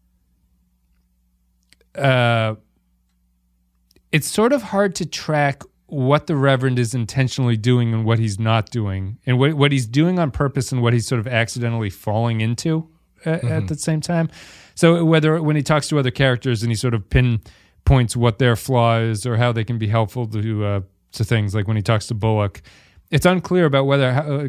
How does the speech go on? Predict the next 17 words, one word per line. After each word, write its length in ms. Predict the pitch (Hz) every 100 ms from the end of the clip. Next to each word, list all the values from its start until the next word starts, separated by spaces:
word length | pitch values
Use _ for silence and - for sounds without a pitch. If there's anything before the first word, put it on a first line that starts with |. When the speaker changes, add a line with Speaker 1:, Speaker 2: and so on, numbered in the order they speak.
| 113
Speaker 1:
Ky-, 100 | 147
I 120 | 131
think 160 | 127
Kyle 340 | - 123 120 113
was 220 | 110 -
mentioning 320 | 113 104 117
on 160 | 110 107
the 60 |
Discord, 340 | 104 110 127 110
like, 160 | 113
how 640 | 110 127 135 135 135 135 117 _ _ _ _ _ _ _ _ -
intentional 800 | 131 120 151 151 202 202 202 -
he 220 | - 196
is 300 | 214 220 - -
about 300 | 196 208 196
this 160 | 214
stuff. 500 | - 226 226 - -